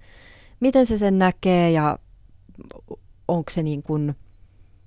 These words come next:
jos se vaikka olisikin sitä mieltä, että on aivan niin kuin törkeä ja pielessä, mikä olisi tietysti fiktiolle ihan mahdollista, eihän se olisi kiellettyä <laughs> olla törkeä ja pielessä,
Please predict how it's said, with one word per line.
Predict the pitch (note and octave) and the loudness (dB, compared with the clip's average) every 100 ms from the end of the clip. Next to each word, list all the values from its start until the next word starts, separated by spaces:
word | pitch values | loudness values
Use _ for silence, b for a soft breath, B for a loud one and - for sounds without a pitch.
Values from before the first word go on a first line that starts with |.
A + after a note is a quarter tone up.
| _ | _
jos | G3 F#3+ | 2 4
se | F#3+ | 4
vaikka | F3 - F#3+ | 2 2 0
olisikin | - E3+ | 0 -2
sitä | F3 E3+ | 0 2
mieltä, | E3 D#3+ | 2 0
että | D3+ E3 | -2 -2
on | D#3+ - | -2 0
aivan | D#3+ D3+ D3 C#3 F#3+ - - | 0 0 -4 -10 -12 -14 -14
niin | - D#3+ | -12 -12
kuin | - D3+ D3+ - - | -12 -12 -12 -16 0
törkeä | D3+ D3 - - D#3+ | 2 2 -4 -8 -6
ja | F3+ | -6
pielessä, | - D3+ C3 C3 D3 - D#3 - b b b b b C#4 | -4 -2 -2 -4 -6 -4 -6 -8 b b b b b -2
mikä | C#4 | 2
olisi | C#4 D4+ | 2 0
tietysti | C4+ B3 C4 | -2 -2 -6
fiktiolle | - C4+ - F#3+ F#3+ | -6 -6 -2 -2 -2
ihan | G3 G#3 | -2 -2
mahdollista, | G#3 F#3 D#3+ D3 D#3+ - | -2 -2 -6 -6 -8 -6
eihän | F3+ F3 | -4 -4
se | |
olisi | F#3+ - | -6 -6
kiellettyä | E3+ C#3 D3 - A3 | -4 -4 -4 0 4
<laughs> | A#3 | 4
olla | A3 - | 2 2
törkeä | A3+ A3 - G#3+ F3+ | 4 6 4 2 2
ja | F3+ | 2
pielessä, | G3+ F3+ D#3+ - | 0 2 0 -2